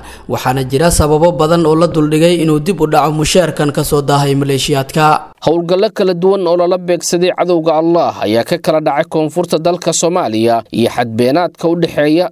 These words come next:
Speaker 2: Soomaaliya iyo Kenya. Howlgal xalay mujaahidiinta ay ka fuliyeen gudaha magaalada Baydhabo ayaa lagu dilay laba askari oo ka tirsanaa maleeshiyaadka booliska riddada Koonfur Galbeed, waxaana laga soo qaniimaystay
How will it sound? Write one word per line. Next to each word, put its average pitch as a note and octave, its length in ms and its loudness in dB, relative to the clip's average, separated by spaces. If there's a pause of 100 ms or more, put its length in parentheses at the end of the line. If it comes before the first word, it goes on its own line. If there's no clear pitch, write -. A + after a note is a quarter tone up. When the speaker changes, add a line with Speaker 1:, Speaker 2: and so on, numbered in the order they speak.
Speaker 2:
Soomaaliya E3 760 0 (180)
iyo D#3 220 2
Kenya. D3 640 0 (360)
Howlgal A2+ 400 0
xalay D#3+ 240 -2
mujaahidiinta D#3+ 800 0
ay D#3+ 80 0
ka F#3 160 -4
fuliyeen E3+ 560 0
gudaha D#3 400 0
magaalada D#3 480 2
Baydhabo D#3 640 -2
ayaa A2+ 240 2
lagu C3+ 260 0
dilay E3 300 2
laba D#3+ 240 0
askari E3 320 -2
oo D#3 200 2
ka F#3+ 120 -6
tirsanaa A#2+ 480 -2
maleeshiyaadka B2 720 0
booliska E3 480 0
riddada D#3+ 360 -2
Koonfur E3 360 -2
Galbeed, A#2 600 -2
waxaana D3+ 440 -2
laga D#3+ 180 2
soo A#2 300 -2
qaniimaystay B2 800 0